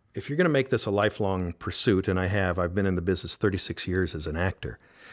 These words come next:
and the only way to survive on that long haul is to be associated with the union. Number one, it, it entitles me to be able to earn insurance, uh, sets me up for a pension. It's like having a military career. I,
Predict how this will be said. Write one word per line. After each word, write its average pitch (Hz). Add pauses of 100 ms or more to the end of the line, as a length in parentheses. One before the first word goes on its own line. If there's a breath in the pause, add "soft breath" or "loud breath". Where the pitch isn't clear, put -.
(460 soft breath)
and 104
the 120
only 160
way 123
to 120
survive 101
on 95
that 92
long 101
haul 92
is 85
to 92
be 92
associated 90
with 85
the 95
union. 98 (520 soft breath)
Number 104
one, 110
it, 95 (400)
it 101
entitles 107
me 107
to 95
be 101
able 95
to 90
earn 92
insurance, 107 (960)
uh, 90
sets -
me 110
up 98
for 104
a 92
pension. 113
It's -
like 98
having 98
a 95
military 95
career. 85
I, 85